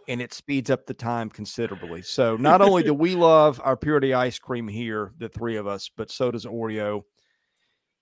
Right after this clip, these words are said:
And that, that's the one way that my life got easier last week. It might be the only way,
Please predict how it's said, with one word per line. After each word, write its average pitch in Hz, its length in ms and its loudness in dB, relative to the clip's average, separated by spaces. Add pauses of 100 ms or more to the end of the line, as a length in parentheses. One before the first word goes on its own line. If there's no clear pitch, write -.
(100)
And 147 280 0
that, 165 120 0
that's 180 240 6
the 165 140 6
one 180 340 4
way 165 200 6
that 147 100 2
my 139 140 -2
life 131 320 0
got 113 180 -4
easier 95 420 -10
last 98 300 -8
week. 92 160 -12
It 131 40 -8
might 190 200 4
be 233 80 -2
the 220 100 2
only 214 220 6
way, 92 380 -6